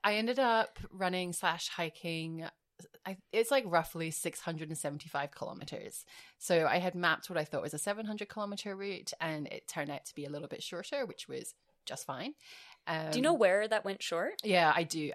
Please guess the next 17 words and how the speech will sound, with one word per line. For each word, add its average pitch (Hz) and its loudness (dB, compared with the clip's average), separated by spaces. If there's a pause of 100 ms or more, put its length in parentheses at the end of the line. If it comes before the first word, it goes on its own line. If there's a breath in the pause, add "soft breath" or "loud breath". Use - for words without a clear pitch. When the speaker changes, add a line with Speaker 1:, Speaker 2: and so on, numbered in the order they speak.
Speaker 1:
Absolutely. 151 -2
Speaker 2:
Okay. - 2 (120)
Speaker 1:
Because 160 0
Speaker 2:
'Cause 208 2
you 262 6
did 392 6
some 359 4
days 294 6
that 233 2
were 190 6
longer 180 4
than 160 0
expected 147 -4
as 147 -4
well, 147 4
too. 151 2
Speaker 1:
Yeah, 151 0